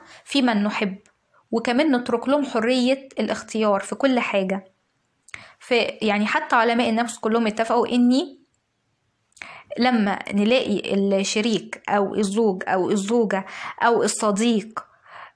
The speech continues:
آه، عنده مرض حب التملك، لازم لو إحنا معرفناش نعالجه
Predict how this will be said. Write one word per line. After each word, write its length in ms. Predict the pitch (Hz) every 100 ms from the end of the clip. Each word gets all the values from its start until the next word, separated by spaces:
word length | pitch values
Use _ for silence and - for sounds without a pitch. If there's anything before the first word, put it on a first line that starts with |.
| -
آه، 240 | 214 214 214
عنده 500 | 226 294 240 202 196
مرض 320 | 247 220 -
حب 260 | 277 214
التملك، 500 | 240 233 247 285 285
لازم 440 | 240 262 285 277 370 370 - 214
لو 200 | 226 -
إحنا 200 | - 254
معرفناش 540 | 226 208 214 254 -
نعالجه 520 | 214 220 240 247 -